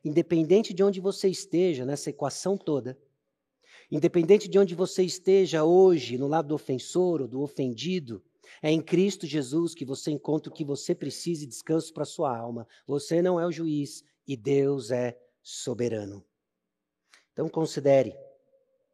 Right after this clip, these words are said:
relacionamentos dão ruim por causa do pecado.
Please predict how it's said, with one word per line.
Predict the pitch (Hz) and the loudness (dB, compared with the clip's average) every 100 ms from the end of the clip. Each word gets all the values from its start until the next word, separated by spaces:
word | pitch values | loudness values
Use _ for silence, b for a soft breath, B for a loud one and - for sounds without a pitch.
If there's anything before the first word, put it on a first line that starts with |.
| _ _ _ _ | _ _ _ _
relacionamentos | 147 156 - 151 143 165 - | 0 2 2 2 2 2 0
dão | 120 160 156 | 2 4 2
ruim | 135 160 170 | 4 4 4
por | 165 | 0
causa | - 113 110 | -8 -10 -10
do | 104 | -14
pecado. | - 101 - - | -16 -18 -20 -20